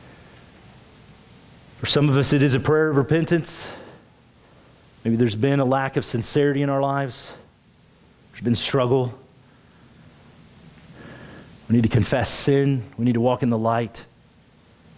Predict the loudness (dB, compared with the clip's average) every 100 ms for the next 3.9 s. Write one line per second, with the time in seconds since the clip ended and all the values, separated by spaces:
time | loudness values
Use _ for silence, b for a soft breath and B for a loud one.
0 | -20 -20 -20 -20 -20 -20 -20 -20 -20 -4
1 | 0 4 4 4 2 0 0 -2 -2 -2
2 | 0 -2 -4 -4 -2 -2 -2 0 2 2
3 | 0 0 0 0 -4 -2 0 0